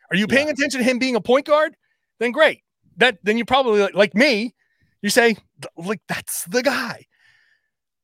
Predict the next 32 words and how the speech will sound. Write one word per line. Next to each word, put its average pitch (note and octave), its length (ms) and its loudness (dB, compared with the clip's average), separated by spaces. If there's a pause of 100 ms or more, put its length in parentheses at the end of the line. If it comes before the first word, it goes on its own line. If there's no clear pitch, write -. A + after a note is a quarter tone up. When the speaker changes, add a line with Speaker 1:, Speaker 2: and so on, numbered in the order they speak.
Speaker 1:
Uh, E3+ 280 2
he's G#3+ 220 -4
fine C#4 380 2
as G3+ 80 2
a F3 40 0
point C#3+ 260 -6
guard. - 160 -6
<laughs> - 20 -10
He's - 160 -8
actually A3 320 0
pretty A3+ 260 2
good A#3+ 240 4
as E3 80 4
a D#3+ 60 2
point A#2+ 260 -8
guard. - 180 -18 (1300)
When G3+ 160 0
he's F#3 200 -2
not A3+ 240 2
used A#3 260 -8
properly C4+ 560 -4 (400)
and G3+ 120 4
he's G#3+ 160 0
shooting B3 420 -2
too B3 160 -6
much A3 240 0
and F#3+ 80 -6
he's D#3 120 -4
standing G#3+ 340 0
in G#3+ 60 0
the G3+ 80 -2
corners A#3 480 -2